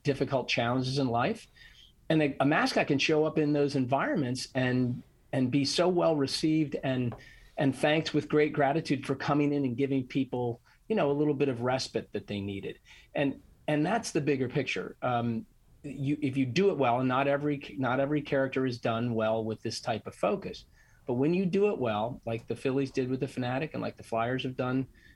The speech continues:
with Gritty, those characters are set up to make people feel better, um, and, and to make 'em happier when they're not really happy. Uh, it, that's a,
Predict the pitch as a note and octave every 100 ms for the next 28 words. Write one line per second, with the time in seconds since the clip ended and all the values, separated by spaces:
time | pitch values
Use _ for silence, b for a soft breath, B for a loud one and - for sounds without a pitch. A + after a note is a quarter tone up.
0 | _ C3+ C3+ - E3 C3+ A#2+ - _ _
1 | - - _ _ _ - D3 F3 - A#3
2 | C4 - B2+ A#2+ - C3+ C#3 - C3 C3
3 | C3+ - D3 C3+ A2+ D3+ A3+ - - -
4 | - B B B - B2+ A2+ A2+ A2 -
5 | B2+ B2 A#2+ A#2 B2 A#2+ B2 B2 - D3
6 | B2+ D#3 E3 C#3+ B2+ B2 B2+ B2 B2+ C3+
7 | C3 C3 B2 B2+ C3 C#3+ B2+ C#3+ C3+ B2+
8 | C3+ - - - b b b - B2 A#2
9 | D#3 C3 D3 C#3+ G3+ - B2+